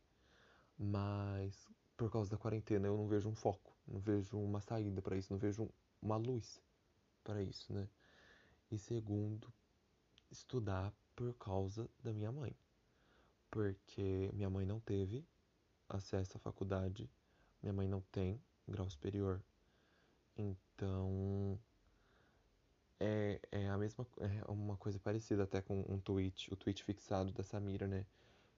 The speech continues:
Que ela, assim, é meio distópico, mas ao mesmo tempo se liga, né? Que no caso dela, ela perdeu um amigo. E aí ela coloca que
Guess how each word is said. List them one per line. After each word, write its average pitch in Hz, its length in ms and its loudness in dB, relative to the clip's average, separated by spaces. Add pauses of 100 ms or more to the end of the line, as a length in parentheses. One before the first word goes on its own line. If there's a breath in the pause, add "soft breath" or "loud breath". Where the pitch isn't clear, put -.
(120)
Que - 200 2
ela, 95 640 4 (460)
assim, - 240 -2 (300)
é - 80 -2
meio 110 180 2
distópico, 110 720 2 (200)
mas 113 180 -2 (220)
ao 110 80 -2
mesmo 110 240 -2
tempo 110 260 -2
se - 140 -4
liga, 101 320 0
né? 95 160 0 (400 loud breath)
Que 110 100 0
no 104 80 2
caso 104 240 0
dela, 101 320 2
ela 98 80 2
perdeu 101 320 2
um 104 80 2
amigo. 117 420 -4 (840 loud breath)
E 104 120 4
aí 101 200 4
ela 101 180 2
coloca 98 720 0
que 104 640 0